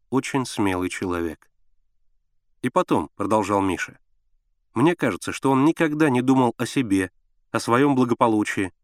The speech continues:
и самое высшее для него были — интересы партии». Они замолчали. Миша знал, что маме тяжело вспоминать об отце,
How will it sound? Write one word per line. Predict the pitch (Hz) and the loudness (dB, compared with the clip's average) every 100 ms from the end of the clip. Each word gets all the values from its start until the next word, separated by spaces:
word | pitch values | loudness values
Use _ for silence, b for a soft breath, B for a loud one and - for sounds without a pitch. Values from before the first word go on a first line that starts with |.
| _ _ _ - | _ _ _ -8
и | 117 | -4
самое | 151 143 139 | 2 4 4
высшее | 135 175 - 110 | 2 0 0 -2
для | 92 101 | 0 0
него | 101 98 | 0 0
были — | 95 87 78 _ _ _ _ - | 0 -2 -4 _ _ _ _ 0
интересы | 139 160 165 - 156 | 2 4 0 0 0
партии». | 139 95 - - - _ _ _ _ _ _ _ _ _ _ | 0 0 -4 -16 -16 _ _ _ _ _ _ _ _ _ _
Они | 95 98 127 | -4 -2 -2
замолчали. | 120 117 117 - 85 76 - _ _ _ _ _ _ _ _ _ _ _ | -2 -2 -4 -6 -8 -8 -14 _ _ _ _ _ _ _ _ _ _ _
Миша | 110 139 - 127 | 0 0 0 -2
знал, | 131 113 85 | 2 2 0
что | - 90 | -6 -2
маме | 120 127 | 0 0
тяжело | - 95 98 139 | -2 -4 0 -2
вспоминать | - - 98 95 104 | -2 -6 -4 -2 -4
об | 98 | -4
отце, | 104 - 87 76 | -6 -6 -10 -10